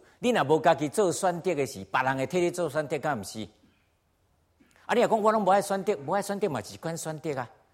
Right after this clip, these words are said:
啊，着放互烂啊！时间会，会帮助一切无啦，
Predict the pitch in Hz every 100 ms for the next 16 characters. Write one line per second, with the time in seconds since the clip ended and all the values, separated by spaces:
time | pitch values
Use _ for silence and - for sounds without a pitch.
0 | _ _ _ - - 156 196 151 143 143
1 | 143 143 - 156 131 127 151 147 185 160
2 | 135 117 - - 127 147 143 131 143 -
3 | 117 82 82 110